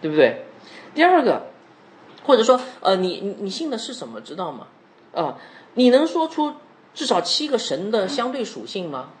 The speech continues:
说得，说得出来吗？如果说不出来的话，说明你对神也不怎么认识嘛，对不对？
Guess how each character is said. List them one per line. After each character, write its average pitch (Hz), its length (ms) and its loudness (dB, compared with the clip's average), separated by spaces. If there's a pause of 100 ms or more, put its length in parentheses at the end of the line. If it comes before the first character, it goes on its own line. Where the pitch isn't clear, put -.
(640)
说 226 160 -2
得， 208 220 -2
说 220 160 -4
得 208 80 -4
出 190 160 -10
来 123 160 -6
吗？ 127 240 -14 (400)
如 302 80 4
果 285 140 4
说 349 180 0
不 349 80 -8
出 - 140 -6
来 277 40 -2
的 269 80 -2
话， 262 140 -4
说 277 140 -6
明 269 160 -4
你 185 40 -6
对 233 80 -6
神 220 220 -6
也 196 80 -4
不 - 140 -10
怎 185 100 -4
么 139 100 -8
认 196 240 -4
识 139 140 -12
嘛， 113 200 -10 (500)
对 151 100 -6
不 147 60 -8
对？ 135 180 0